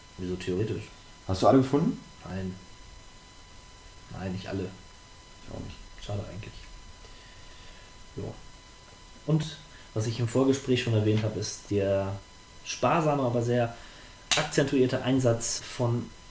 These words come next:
Speaker 1: Musikstücken. Denn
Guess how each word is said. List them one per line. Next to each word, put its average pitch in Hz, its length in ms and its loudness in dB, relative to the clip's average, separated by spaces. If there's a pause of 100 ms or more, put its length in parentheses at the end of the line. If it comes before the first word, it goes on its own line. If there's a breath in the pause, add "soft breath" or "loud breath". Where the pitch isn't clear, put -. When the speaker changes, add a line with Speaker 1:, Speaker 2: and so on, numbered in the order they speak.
(140)
Speaker 1:
Musikstücken. 113 1000 -2 (1500)
Denn 104 360 0